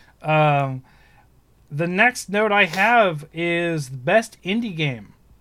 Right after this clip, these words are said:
Now, I haven't got to play a lot of these. However, I did vote on this one because I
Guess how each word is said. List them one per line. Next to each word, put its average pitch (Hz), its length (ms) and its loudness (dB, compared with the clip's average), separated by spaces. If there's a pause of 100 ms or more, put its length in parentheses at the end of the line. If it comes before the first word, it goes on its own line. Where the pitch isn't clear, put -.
(1200)
Now, 160 460 4
I 175 120 8
haven't 233 200 4
got 220 140 -2
to 196 80 -12
play 254 180 0
a 240 80 2
lot 185 160 4
of 156 60 -4
these. 147 340 -4 (280)
However, 226 680 4 (720)
I 175 140 4
did 214 260 0
vote 262 240 2
on 190 100 2
this 151 220 -4
one 156 160 -2
because 147 240 -2
I 160 100 -4